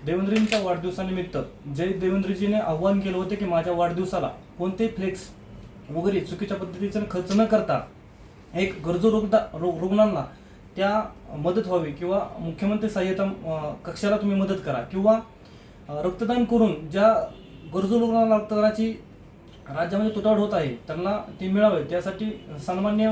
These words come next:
मुख्यमंत्र्यांनी जे आवाहन केलं की राज्यामध्ये भारतीय जनता पार्टीच्या सर्व कार्यकर्त्यांनी, अ,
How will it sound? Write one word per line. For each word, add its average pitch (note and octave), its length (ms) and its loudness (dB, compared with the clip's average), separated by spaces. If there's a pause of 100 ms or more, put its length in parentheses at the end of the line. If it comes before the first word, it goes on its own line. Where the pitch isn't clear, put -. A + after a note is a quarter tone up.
(120)
मुख्यमंत्र्यांनी G3+ 580 0
जे G#3+ 60 4
आवाहन F#3+ 360 2
केलं G3 340 -2 (760)
की G3 120 0
राज्यामध्ये F#3+ 880 2 (180)
भारतीय E3+ 280 -2
जनता A3 200 4
पार्टीच्या G#3 480 0
सर्व G#3+ 320 2
कार्यकर्त्यांनी, G#3+ 800 0 (160)
अ, E3+ 180 -2